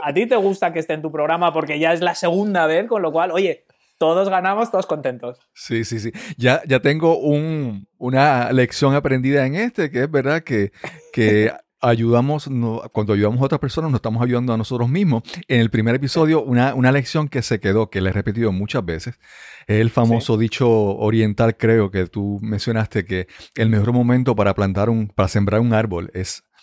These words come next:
Speaker 1: Fue
Speaker 2: hace veinte años
Speaker 1: ayer.
Speaker 2: atrás, o diez años
Speaker 1: Sí,
Speaker 2: atrás.
Speaker 1: sí, claro.
Speaker 2: El segundo
Speaker 1: Sí.
Speaker 2: mejor momento es ahora, ¿verdad?
Speaker 1: Sí, y sobre
Speaker 2: <laughs> Ah.
Speaker 1: todo, el único que podemos actuar sobre él, claro.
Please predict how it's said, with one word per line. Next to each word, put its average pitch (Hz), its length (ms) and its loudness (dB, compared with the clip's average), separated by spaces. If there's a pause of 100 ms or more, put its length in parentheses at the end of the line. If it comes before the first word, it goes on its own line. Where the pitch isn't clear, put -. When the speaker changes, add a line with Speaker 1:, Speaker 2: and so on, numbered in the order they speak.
(260)
Speaker 1:
Fue - 120 -4
Speaker 2:
hace 139 140 2
veinte 104 260 4
años 85 180 0
Speaker 1:
ayer. 87 120 0
Speaker 2:
atrás, 123 420 -4
o 90 160 -6
diez 98 220 -2
años 95 200 -2
Speaker 1:
Sí, 90 40 -4
Speaker 2:
atrás. 117 180 -6
Speaker 1:
sí, 113 60 -6
claro. 117 260 -10 (100)
Speaker 2:
El 113 140 2
segundo 120 300 2
Speaker 1:
Sí. 143 60 0
Speaker 2:
mejor 143 180 4
momento 156 640 0
es 120 360 -4
ahora, 104 520 0
¿verdad? 98 320 -6 (420)
Speaker 1:
Sí, 151 200 -4 (200)
y 135 40 -12
sobre 151 240 4
Speaker 2:
<laughs> - 20 6
Ah. 160 40 6
Speaker 1:
todo, 196 340 4
el 160 200 2
único 208 380 2
que 196 100 2
podemos 185 460 0
actuar 165 420 -2
sobre 156 300 -4
él, 220 100 -10
claro. 190 300 -10